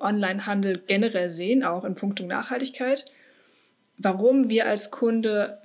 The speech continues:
viel mehr Macht haben, als wir eigentlich denken. Wir reden sogar auch über den Textil-, Textilstandort Bangladesch.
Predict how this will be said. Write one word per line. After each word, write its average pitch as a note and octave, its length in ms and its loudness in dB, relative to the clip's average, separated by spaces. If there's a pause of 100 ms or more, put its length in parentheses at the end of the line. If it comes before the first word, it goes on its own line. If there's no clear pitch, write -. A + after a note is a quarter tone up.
viel C4+ 400 2
mehr A3 160 2
Macht - 400 -2
haben, A#3 240 0
als G3 200 -2
wir - 80 -8
eigentlich F3 300 -8
denken. G#3 480 0 (880)
Wir A3 120 4
reden A#3 220 4
sogar G#3 280 0
auch - 100 -6
über G3 200 0
den F#3+ 360 -2 (380)
Textil-, A#3 840 2 (380)
Textilstandort A#3+ 1400 0
Bangladesch. G#3+ 720 0